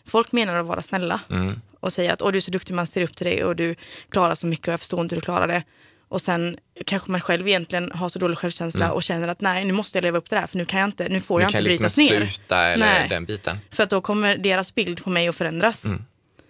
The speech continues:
Speaker 1: Så att där, det kan vara farligt att kommentera såna grejer också.
Speaker 2: Ja,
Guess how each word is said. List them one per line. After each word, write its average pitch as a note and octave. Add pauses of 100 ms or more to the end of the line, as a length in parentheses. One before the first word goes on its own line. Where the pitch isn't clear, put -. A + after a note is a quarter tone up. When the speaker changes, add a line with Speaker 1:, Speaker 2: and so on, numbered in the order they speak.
(400)
Speaker 1:
Så -
att G3
där, F#3
det F3+
kan F#3+
vara G3+
farligt G3
att - (220)
kommentera G3+
såna E3
grejer D#3+
också. - (300)
Speaker 2:
Ja, A#2